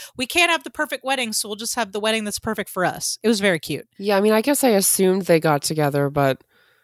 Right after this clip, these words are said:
Speaker 2: I didn't know how it went down.
Speaker 1: I think it's okay for us to experience it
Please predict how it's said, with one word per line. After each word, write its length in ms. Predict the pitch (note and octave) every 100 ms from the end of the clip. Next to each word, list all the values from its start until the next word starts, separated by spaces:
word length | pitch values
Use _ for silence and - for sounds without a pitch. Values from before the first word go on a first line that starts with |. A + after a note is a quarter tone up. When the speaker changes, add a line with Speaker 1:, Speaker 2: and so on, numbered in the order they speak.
| _ _ -
Speaker 2:
I 100 | D#3
didn't 140 | E3+
know 120 | E3
how 240 | D#3+ D#3+ D#3
it 80 | C3
went 200 | C#3 C#3
down. 480 | C3+ C3 B2 C3+ D3 _ _ _ _ _ _ _ _ _ _ -
Speaker 1:
I 80 | C#4
think 200 | G4 G#4
it's 140 | G#4+ A4
okay 240 | - C#4 C4+
for 140 | B3
us 160 | A#3 -
to 120 | A#3+
experience 760 | G#3 - - G3+ G3 G3 G#3 A3
it 220 | G#3+